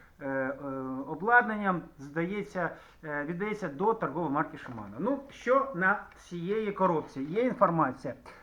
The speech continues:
Дана касета, е, має різні кількість зубців,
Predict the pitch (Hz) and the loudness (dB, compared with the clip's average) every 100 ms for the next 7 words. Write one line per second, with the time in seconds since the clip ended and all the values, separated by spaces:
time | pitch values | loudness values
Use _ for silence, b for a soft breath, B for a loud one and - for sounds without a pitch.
0 | B 170 214 262 269 247 - 254 240 220 | B 8 10 10 6 4 4 4 6 4
1 | - B B 165 165 170 202 254 262 240 | 4 B B 4 8 8 10 8 8 6
2 | 220 196 185 247 233 185 190 165 208 185 | 6 6 4 2 0 0 0 -2 -2 -4
3 | - 156 135 165 - 226 262 | -2 -4 -2 -6 -6 0 2